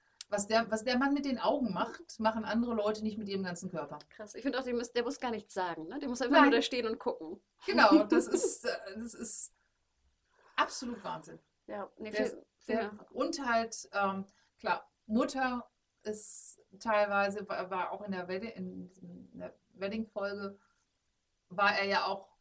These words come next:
Speaker 1: gut, als er Jamie gefragt hat, ob er ein Zigeuner ist und dann halt über die Mutter erzählt
Speaker 2: Mhm.
Speaker 1: und hat the sweetest smile. Da dachte ich, „Ja, mich darfst du auch mal anlächeln, obwohl ich nicht auf Werte stehe.“
Speaker 2: <laughs>
Speaker 1: Ja,
Speaker 2: Süß.
Speaker 1: und
Speaker 2: Okay.
Speaker 1: Angus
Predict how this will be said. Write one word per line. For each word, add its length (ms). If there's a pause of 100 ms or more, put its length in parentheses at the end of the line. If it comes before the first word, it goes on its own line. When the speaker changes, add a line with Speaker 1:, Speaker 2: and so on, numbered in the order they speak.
(160)
Speaker 1:
gut, 480 (1080)
als 1000
er 240
Jamie 260
gefragt 440
hat, 120
ob 80
er 80
ein 40
Zigeuner 460
ist 300 (120)
und 160
dann 280
halt 160
über 140
die 80
Mutter 240
erzählt 600
Speaker 2:
Mhm. 80 (120)
Speaker 1:
und 120
hat 220
the 60
sweetest 580
smile. 520
Da 100
dachte 260
ich, 80
„Ja, 100 (180)
mich 220
darfst 280
du 40
auch 200
mal 120
anlächeln, 420
obwohl 260
ich 120
nicht 220
auf 100
Werte 340
stehe.“ 460
Speaker 2:
<laughs> 1120
Speaker 1:
Ja, 120
Speaker 2:
Süß. 220 (100)
Speaker 1:
und 160
Speaker 2:
Okay. 120
Speaker 1:
Angus 600